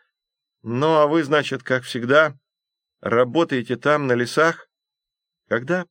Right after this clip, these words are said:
позвонит мне, скажу, что передаешь ей привет», завершила разговор госпожа Блум. И тут зазвонил телефон. «Какое совпадение! Это может быть Анита!» воскликнула художница-реставратор и поспешила в разрисованный дом.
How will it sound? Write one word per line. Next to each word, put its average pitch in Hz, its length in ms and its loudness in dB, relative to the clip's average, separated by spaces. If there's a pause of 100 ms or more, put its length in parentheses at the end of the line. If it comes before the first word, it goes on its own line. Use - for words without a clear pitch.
позвонит 127 640 -4
мне, 85 300 -8
скажу, 147 560 -4
что 143 260 -10
передаешь 110 720 -4
ей 151 140 -8
привет», 147 500 -8 (580)
завершила 110 560 0
разговор 101 440 -2
госпожа 101 440 -4
Блум. 85 320 -6 (400)
И 185 160 0
тут 220 340 -2
зазвонил 139 560 0
телефон. 110 540 -2 (520)
«Какое 139 440 -2
совпадение! 107 720 -2 (260)
Это 143 200 -2
может 151 220 -2
быть 156 160 -2
Анита!» 127 460 0 (260)
воскликнула 113 720 0
художница-реставратор 113 1200 0
и 170 180 -6
поспешила 147 720 -4
в 135 80 -2
разрисованный 113 720 -2
дом. 76 280 -10